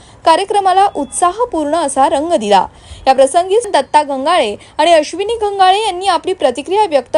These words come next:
करत सांगितलंय की, दरवर्षी या उपक्रमाला मिळणारा दुप्पट प्रतिसाद पाहता आपल्या भावी पिढीमध्ये आणि स्पर्धकांमध्ये आपल्या ऐतिहासिक वारशाबद्दल आणि पारंपरिक कलेबद्दलची प्रेमभावना वाढत असल्याचं जाणवलंय.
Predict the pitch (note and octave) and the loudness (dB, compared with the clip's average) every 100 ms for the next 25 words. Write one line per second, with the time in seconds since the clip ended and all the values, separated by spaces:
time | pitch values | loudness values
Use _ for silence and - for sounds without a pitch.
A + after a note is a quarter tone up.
0 | D#4+ D#4 D#4 D#4+ B3 E4 G4 A#3 G#3 - | 0 0 0 -4 -6 -4 0 2 0 -6
1 | - E4 D#4 G4+ B4+ F4+ E4+ F4+ G#4+ D4 | -10 -2 2 2 2 0 -2 -4 0 0
2 | C4+ C#4 D4+ D4 C#4 C#4+ F4 D4+ B3+ B3 | -2 -2 0 0 2 0 0 -2 -2 0
3 | B3+ A#3+ A#3 A3+ A3 A3 G3+ C4+ G4 F4+ | -2 -2 -6 -6 -6 -8 -8 -4 -2 -2
4 | G4 F4+ F#4+ F4+ - - - - F4+ A4+ | -2 -2 -2 -2 -2 -18 -4 0 0 0
5 | A4 D#4 E4 A4 A4 E4+ F4+ E4+ E4+ A3+ | 0 0 2 2 -2 -4 -2 -2 0 -2
6 | G3 _ - D4+ E4+ G#4 - C#4+ C4+ D4 | -4 _ -4 -2 -2 -4 -2 -2 0 0
7 | F#4 A#4 G4 D#4+ A3+ F#3+ _ - - D4 | 0 0 -2 0 -2 -4 _ -6 -2 0
8 | E4+ G4+ C#4 C4 D4+ D#4 D4+ F4 G#4+ F#4 | 2 0 0 -4 -4 0 0 0 -2 2
9 | D4+ D4+ E4 C4+ C4+ C#4+ D#4 - - E4+ | 2 0 -2 0 0 2 0 0 -4 0
10 | A4 A4+ C#4+ D4 G4 G4 G#4+ - E4 D#4 | 0 2 2 2 2 2 0 0 0 2
11 | D4 D4 A#3 D4 D4 G4+ - C4 C4 C4+ | 2 0 0 -2 -2 -8 -2 -4 -2 -4
12 | C#4 C#4 D4 G#4 C4 A#3 A3+ F#4 E4+ D#4 | -2 -2 -2 -4 2 2 2 -2 -4 -2
13 | C#4 C4 F#4 E4+ A#3 A#3 A3+ G3+ | -2 0 -2 0 -2 -2 0 0